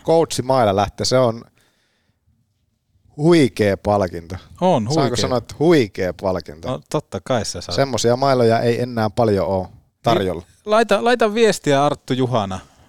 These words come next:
Speaker 2: Olihan se Arttu Juhana. Oli se Arttu Juhana. Niin laita viestiä, niin laitetaan, äh, maila, maila tulemaan. Mutta kerro Joonas, mitä näet edessäsi?
Speaker 1: Äh, sinut.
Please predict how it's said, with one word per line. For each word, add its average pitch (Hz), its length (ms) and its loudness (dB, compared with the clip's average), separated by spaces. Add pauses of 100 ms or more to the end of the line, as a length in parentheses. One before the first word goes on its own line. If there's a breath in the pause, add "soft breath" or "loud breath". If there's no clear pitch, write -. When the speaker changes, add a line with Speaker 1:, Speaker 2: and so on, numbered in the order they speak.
(240 soft breath)
Speaker 2:
Olihan 127 220 -2
se 107 100 -4
Arttu 107 280 -8
Juhana. 95 300 -10
Oli 123 220 -2
se 104 100 -6
Arttu 101 260 -8
Juhana. 95 280 -10
Niin 110 140 -6
laita 190 240 -2
viestiä, 180 360 0
niin 127 140 -6
laitetaan, 131 400 -2
äh, 131 400 -8
maila, 143 400 -2
maila 147 320 0
tulemaan. 120 540 -2
Mutta 196 500 0 (1000 loud breath)
kerro 196 240 2
Joonas, 117 360 0
mitä 196 280 0
näet 113 320 -2
edessäsi? - 580 -12 (220)
Speaker 1:
Äh, 127 440 2
sinut. 131 420 -2